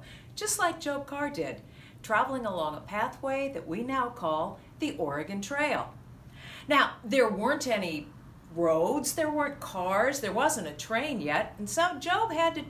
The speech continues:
travel in a covered wagon. You could make a wagon.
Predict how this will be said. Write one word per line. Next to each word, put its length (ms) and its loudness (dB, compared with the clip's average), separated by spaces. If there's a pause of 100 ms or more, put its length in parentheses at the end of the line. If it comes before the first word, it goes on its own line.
travel 640 2 (460)
in 100 -4
a 60 -6
covered 340 -2
wagon. 440 2 (760)
You 180 8
could 200 -2
make 340 2
a 80 4
wagon. 480 4